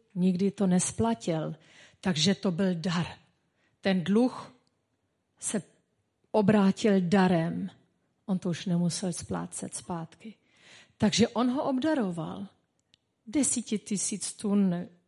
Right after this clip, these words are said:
stříbra. Pak další věc,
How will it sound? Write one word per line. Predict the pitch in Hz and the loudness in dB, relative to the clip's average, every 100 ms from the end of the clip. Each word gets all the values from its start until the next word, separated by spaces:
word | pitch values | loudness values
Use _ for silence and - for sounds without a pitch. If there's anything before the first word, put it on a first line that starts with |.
| _ _ _ _ _ _ _ _ _ | _ _ _ _ _ _ _ _ _
stříbra. | - - - 170 165 170 - _ _ _ _ _ _ _ _ _ _ _ _ _ _ _ _ _ _ _ _ _ _ | -14 -8 -6 -4 -6 -10 -14 _ _ _ _ _ _ _ _ _ _ _ _ _ _ _ _ _ _ _ _ _ _
Pak | - 214 285 226 | -2 -2 0 -2
další | 214 269 - 320 | 0 0 0 -2
věc, | 190 156 139 - | -2 -4 -6 -10